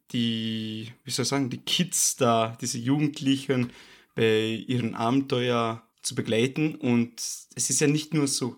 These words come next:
kindlich gehalten, es ist auch sehr, sagen wir, brutal und viel Zerfleischerei, äh, Mörderei <laughs> und Tote und Gewalt und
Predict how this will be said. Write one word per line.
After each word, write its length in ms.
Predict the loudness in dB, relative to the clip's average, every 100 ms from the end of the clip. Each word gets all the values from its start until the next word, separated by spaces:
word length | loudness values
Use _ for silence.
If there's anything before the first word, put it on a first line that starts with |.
| -6
kindlich 420 | -2 0 -2 -6
gehalten, 400 | -4 -2 -4 -6
es 100 | -6 -2
ist 140 | -2
auch 80 | 0
sehr, 320 | 2 2 0 -6 -20 -20 -20 -20 _
sagen 240 | 0 4 4
wir, 80 | 2
brutal 720 | 0 0 4 6 6 4 0 -8 _ _ -2
und 760 | 2 4 4 2 2 0 -4
viel 1000 | -6 4 6 6 6 6 4 2 -2 -4 -2
Zerfleischerei, 1500 | -2 -2 0 2 4 2 2 2 2 2 4 4 2 -2 -6 -16 _ -14
äh, 440 | -6 -4 -4 -4 -4
Mörderei 1400 | 2 6 8 8 8 6 8 10 12 12 10 4 -2 -6 -6
<laughs> 200 | -6 -4
und 480 | 2 4 6 2 2
Tote 680 | 4 6 6 6 6 6 4
und 520 | 2 4 6 4 2
Gewalt 640 | 0 2 4 6 6 4 -2
und 840 | 0 2 2 2 2 0 -4